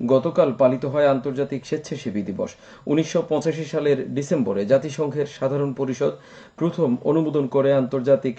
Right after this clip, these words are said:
স্বেচ্ছাসেবী দিবস। এরপর থেকে প্রতি বছর পাঁচই ডিসেম্বর পালন করা হয় দিনটি। যে কোনো দুর্যোগে মানবিক সহায়তা প্রদানে স্বেচ্ছাসেবকদের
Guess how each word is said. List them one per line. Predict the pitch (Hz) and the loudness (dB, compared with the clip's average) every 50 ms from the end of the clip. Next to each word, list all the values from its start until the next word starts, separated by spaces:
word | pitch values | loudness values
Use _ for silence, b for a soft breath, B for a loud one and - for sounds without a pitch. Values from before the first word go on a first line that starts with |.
| - - | -8 -6
স্বেচ্ছাসেবী | - 151 151 - 156 131 - 127 117 120 | -6 -6 -4 -4 -4 -2 -2 -2 0 0
দিবস। | 107 120 104 101 95 92 - 127 131 | 0 0 -2 -2 -2 -4 -2 -4 -4
এরপর | 117 - 139 139 143 135 | -2 2 4 4 4 4
থেকে | - - 160 139 160 160 160 B B B B B B B | 2 -4 -4 -2 -2 -2 -2 B B B B B B B
প্রতি | - 165 156 175 170 143 | -2 0 2 2 2 2
বছর | 127 120 - 120 110 104 - 131 | 2 0 0 0 -2 -2 0 0
পাঁচই | 131 131 139 156 151 143 | 0 0 0 -2 -4 -4
ডিসেম্বর | 160 139 - 160 151 147 151 139 | -4 -2 -2 -2 2 2 2 2
পালন | 123 - 131 131 139 139 | 2 4 2 4 4 2
করা | 131 135 131 127 | 0 0 -2 0
হয় | 120 127 120 | 0 0 0
দিনটি। | 110 113 107 92 - - - - B B B B B B B 135 127 120 | 2 0 -2 -2 -4 -8 -14 -14 B B B B B B B -8 -2 0
যে | 151 156 | 0 0
কোনো | 156 180 185 185 160 | 0 0 0 0 2
দুর্যোগে | - 160 156 135 120 160 147 160 170 160 | 2 0 0 0 0 -4 -2 -2 -2 0
মানবিক | 156 143 143 151 147 151 156 - | 0 0 0 0 0 -2 -6 -8
সহায়তা | - 147 143 147 147 147 143 151 | -8 -6 -4 -2 -2 -2 -2 -2
প্রদানে | 135 143 143 131 135 135 135 135 | -2 0 2 4 6 6 4 2
স্বেচ্ছাসেবকদের | 131 - 151 143 - - 151 - 156 143 131 139 127 120 139 127 | 0 -2 -6 -6 -2 -4 -4 -2 -2 -2 -2 -2 -2 0 -2 -2